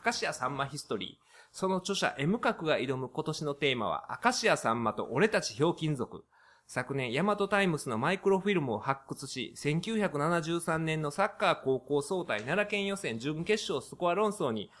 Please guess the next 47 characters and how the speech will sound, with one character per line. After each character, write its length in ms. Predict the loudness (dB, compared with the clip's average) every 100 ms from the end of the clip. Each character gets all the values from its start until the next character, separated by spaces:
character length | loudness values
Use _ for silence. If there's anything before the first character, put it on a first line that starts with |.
| -16
終 220 | -4 2
止 200 | 2 4
符 120 | 4 4
を 120 | 4
打 60 |
っ 20 | 0
た 260 | -2 -2 0
演 220 | 2 4
芸 160 | 4
墓 260 | 4 2 0
掘 140 | 0
り 100 | 2
人 180 | 2 0
柳 320 | 0 2 0
田 120 | 0 0
浩 240 | 0 0
二 100 | -2
も、 200 | -8 -10 -18 _ -2
M 200 | 0 2
角 200 | 0 2
と 100 | 2
は 80 |
別 280 | 2 0 -2
角 220 | -4 -2
度 100 | -2
か 120 | 0 0
ら 100 | 0
ひ 100 | 0
ょ 100 | 0
う 40 |
き 120 | 0
ん 60 | -2
族 200 | -2 -4
時 80 | -2
代 160 | -2
の 160 | 0 -2
明 80 | -2
石 140 | 0
家 80 | 0
さ 140 | 2
ん 80 | 0
ま 80 | 0
を 80 | 2
徹 100 | 0
底 280 | 0 0 4
検 180 | 6 6
証。 320 | 6 -2 -4